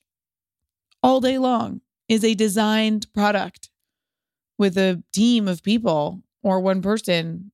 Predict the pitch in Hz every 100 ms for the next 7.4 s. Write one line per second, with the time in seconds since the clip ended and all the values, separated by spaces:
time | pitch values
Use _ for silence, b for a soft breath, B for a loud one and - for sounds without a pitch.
0 | _ - 180 185 175 - _ _ 170 170
1 | 240 233 180 165 160 _ - 175 156 165
2 | 156 143 - _ _ _ _ _ _ _
3 | _ _ _ _ _ _ _ _ _ _
4 | _ 190 175 170 - 190 196 190 - 208
5 | 214 214 196 180 170 160 170 170 185 220
6 | 190 165 165 165 160 160 160 160 175 -
7 | 180 175 160